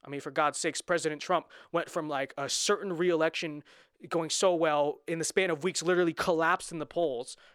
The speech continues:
right? And then it was, it was him trying to recover, and then he was suddenly the underdog. That happened so freaking fast. Um, and we need to really stop and consider, like, why?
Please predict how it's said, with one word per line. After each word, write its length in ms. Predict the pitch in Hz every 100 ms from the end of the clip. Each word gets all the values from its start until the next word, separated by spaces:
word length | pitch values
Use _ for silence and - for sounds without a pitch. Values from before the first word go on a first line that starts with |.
| _
right? 320 | 151 156 160 -
And 120 | 160
then 180 | 160 156
it 140 | 151
was, 180 | 170 139
it 80 | 185
was 180 | 165 -
him 140 | 180
trying 200 | - 170
to 60 | 147
recover, 400 | 147 196 190 160
and 80 |
then 140 | 156 180
he 100 | 180
was 140 | 156
suddenly 300 | - 170 160
the 140 | 143 143
underdog. 420 | 160 139 131 131 - - _ -
That 100 | 165
happened 320 | 190 - 156
so 220 | - 175
freaking 320 | - 160 147
fast. 480 | - 139 120 - - - - - _
Um, 320 | 151 143 131 135
and 220 | 151 151
we 100 | 160
need 160 | 175
to 120 | - 165
really 200 | 151 160
stop 360 | - 110 104
and 100 | -
consider, 580 | - 139 - 139 151 156 - -
like, 340 | 120 135 - - _ -
why? 560 | 113 110 110 139 151